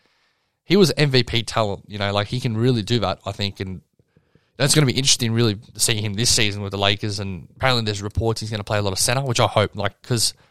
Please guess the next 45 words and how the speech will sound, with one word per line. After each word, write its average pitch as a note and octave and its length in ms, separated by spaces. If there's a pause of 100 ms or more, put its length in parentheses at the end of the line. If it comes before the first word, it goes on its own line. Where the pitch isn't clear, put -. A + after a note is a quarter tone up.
(360)
if C3 80
the D#3 80
Lakers E3 240
are - 40
serious A#2 340
about G2 180
winning G#2+ 140
the F#2+ 100
chip, G#2 220 (160)
they A2 80
have G2 240
to F#2+ 220 (200)
play G#2 220
him F2+ 80
at F2 80
center, F2+ 340
because G2+ 300
he's, - 320 (340)
he's A#2+ 180
able A2+ 280
to A2 100
take G#2+ 240
the - 80
big A2+ 220
men A2 280 (480)
off - 140
the A#2+ 100
dribble, C3+ 380 (180)
you A#2+ 120
know, A#2 80
and A2+ 120
then G#2+ 60
he's A2 160
able A2 240
to, G#2 300 (200)
you A2 140
know, G2+ 260 (1200)
bully B2 220
the A#2+ 100
little C#3+ 180
people G2+ 260
that G2 100
guard G#2 220
him, G#2+ 120
right? B2 200